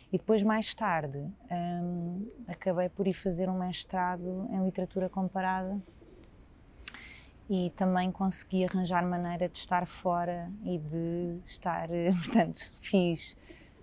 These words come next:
fiz um mestrado que passava por Lisboa, França e Canadá e também consegui estar a explorar, assim, uma data de coisas diferentes.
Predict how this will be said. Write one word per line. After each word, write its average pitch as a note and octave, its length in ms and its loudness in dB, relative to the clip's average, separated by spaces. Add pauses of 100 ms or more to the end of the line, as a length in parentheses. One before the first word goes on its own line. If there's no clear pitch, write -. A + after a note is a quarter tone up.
(160)
fiz E3 200 0
um F3 100 2
mestrado F3 720 -2 (220)
que F3 400 0 (480)
passava F3 440 2
por E3+ 200 0
Lisboa, E3 400 0
França F3 460 -2
e E3 60 0
Canadá E3 600 -2 (280)
e E3+ 80 -2
também E3+ 260 -4
consegui E3 280 -6
estar E3 180 -2
a - 20 -4
explorar, E3+ 460 0
assim, E3+ 180 -6
uma D#3+ 100 -2
data D#3+ 240 -2
de - 60 -8
coisas D#3+ 400 -4
diferentes. D#3+ 720 -4